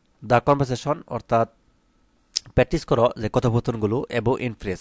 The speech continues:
মানে গ্রুপ, গ্রুপে হচ্ছে এগুলো হচ্ছে প্র্যাকটিস করো। এই যে আমরা উপরে কিছুক্ষণ আগে যে এই কথোপকথনগুলো পড়লাম রাজ এবং মঞ্জুর মধ্যে, এবং রাহুল এবং নিনার মধ্যে, ঠিক আছে, এবং লিলি এবং বাবার মধ্যে যে কনভারসেশনগুলো পড়লাম, এগুলো হচ্ছে প্র্যাকটিস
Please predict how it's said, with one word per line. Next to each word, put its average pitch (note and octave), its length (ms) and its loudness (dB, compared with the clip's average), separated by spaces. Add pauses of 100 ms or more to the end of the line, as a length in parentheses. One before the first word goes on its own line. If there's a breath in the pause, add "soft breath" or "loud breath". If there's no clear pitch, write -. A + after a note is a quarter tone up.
মানে G2 120 -4 (120)
গ্রুপ, A#2 180 2 (440)
গ্রুপে A#2+ 320 2
হচ্ছে - 180 -6 (120)
এগুলো A#2+ 180 -2
হচ্ছে A#2+ 220 -4
প্র্যাকটিস A#2 340 -2
করো। G2 140 -6 (540 loud breath)
এই C#3 60 0
যে C#3+ 100 4
আমরা D3+ 180 4
উপরে D#3 180 2 (180)
কিছুক্ষণ C3+ 360 -4
আগে C3 180 -4
যে B2 60 2 (220)
এই G#2 120 -2
কথোপকথনগুলো A#2 600 0 (260)
পড়লাম G#2 300 0 (160)
রাজ G2+ 160 2 (120)
এবং G2 100 -2 (120)
মঞ্জুর G2 280 -6 (100)
মধ্যে, F#2+ 220 -6 (640 loud breath)
এবং F#2+ 120 -4 (140)
রাহুল G2+ 300 2
এবং F#2 180 -6
নিনার G2 300 -6
মধ্যে, F#2 220 -8 (120)
ঠিক - 140 -10
আছে, A2+ 140 -4 (540 soft breath)
এবং G#2 120 -4 (120)
লিলি G#2+ 260 0
এবং G2+ 100 -2 (100)
বাবার G2+ 260 2
মধ্যে G2+ 180 -4 (260)
যে G#2 140 -4
কনভারসেশনগুলো G2+ 540 -4 (100)
পড়লাম, A#2 260 -2 (440 soft breath)
এগুলো C#3+ 200 0
হচ্ছে D3+ 240 -2
প্র্যাকটিস C3+ 260 0